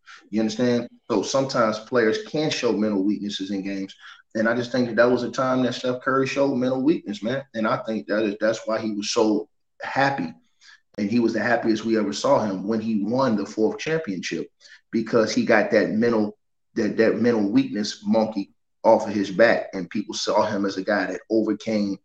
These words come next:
and that stepped up in the biggest moments. I think those are the different things we're talking about. I don't think that you guys are wrong necessarily what you and Mars are saying about the decisions of teams wanting to go get a guy. But when you're talking about mentally,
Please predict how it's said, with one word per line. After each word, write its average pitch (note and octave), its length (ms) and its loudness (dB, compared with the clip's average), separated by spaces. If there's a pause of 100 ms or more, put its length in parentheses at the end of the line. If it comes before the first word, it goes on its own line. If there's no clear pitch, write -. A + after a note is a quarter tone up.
(380)
and F#2+ 180 2
that F#2 120 -2
stepped - 360 2
up G#2 220 2
in G#2 80 0
the F2+ 80 0
biggest F#2 360 0
moments. F#2 460 -2
I A2 120 0
think G#2+ 300 -2
those A2+ 360 2
are G#2 40 -4
the G2+ 80 -2
different G#2+ 360 -6
things G#2 260 -2
we're F#2+ 80 -4
talking A2 360 0
about. F2+ 200 -8
I - 20 0
don't A#2 200 0
think A2 180 -4
that G#2 160 -8
you G#2+ 80 -6
guys G#2 300 2
are F#2+ 180 -4 (400)
wrong G#2 380 2
necessarily G2+ 480 0
what G2 200 -2
you A2+ 140 2
and G2 100 0
Mars G#2 300 0
are G#2+ 60 -8
saying G2+ 320 -2
about F#2 420 -4 (380)
the G#2 80 0
decisions A2 580 2
of G2 160 -4
teams A2 380 0
wanting G2+ 240 -2
to G2+ 40 -6
go F#2+ 200 -2
get A#2+ 160 2
a A2+ 60 4
guy. F2+ 280 -6 (440)
But G#2 60 0
when G#2 180 0
you're A#2+ 100 2
talking G#2+ 360 0
about G2 320 -2 (120)
mentally, G#2 540 0